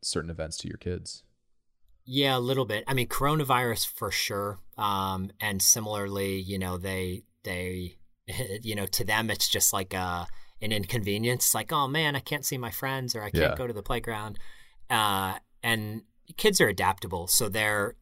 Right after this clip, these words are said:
Speaker 2: you know, yeah, I'm sure there are some kids that are, that are struggling and, and ours are too at times. But for the most part, they're just like, "Okay, this is just, we do class on Zoom now and I have worksheets to do." And, you know, um, and we play, you know,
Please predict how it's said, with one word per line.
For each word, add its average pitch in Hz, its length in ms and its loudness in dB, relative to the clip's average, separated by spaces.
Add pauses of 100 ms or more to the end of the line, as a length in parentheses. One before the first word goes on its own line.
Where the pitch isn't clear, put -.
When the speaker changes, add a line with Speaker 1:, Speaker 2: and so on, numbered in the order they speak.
Speaker 2:
you 107 140 -4
know, 90 220 -4
yeah, 113 320 4
I'm 98 120 0
sure 98 360 2
there 95 160 -4
are 92 100 -2
some 92 220 -2
kids 92 240 -6
that 92 120 -6
are, 90 300 -8
that 90 140 -6
are 87 80 -8
struggling 90 580 -4
and, 90 140 -8
and 107 200 -6
ours 117 220 0
are 98 140 -2
too 113 240 -2
at - 80 -8
times. 95 340 -4
But 98 160 -2
for - 140 0
the 123 80 -4
most 170 240 0
part, 95 240 -2
they're 95 160 0
just 98 240 2
like, 95 180 -6
"Okay, 95 300 -2
this 98 200 0
is 92 120 -4
just, - 340 -4 (560)
we 92 220 -4
do 98 240 -4
class 104 420 -2
on 107 320 -6
Zoom 123 300 -2
now 90 260 -4
and 92 140 -6
I 98 60 -6
have 98 220 -8
worksheets 120 520 -4
to 87 80 -12
do." 85 200 -10
And, 85 180 -10 (120)
you 95 100 -8
know, 82 140 -8 (240)
um, 92 560 -4
and 98 140 -6
we 95 80 -6
play, 98 460 -4 (180)
you 98 100 -12
know, 85 120 -8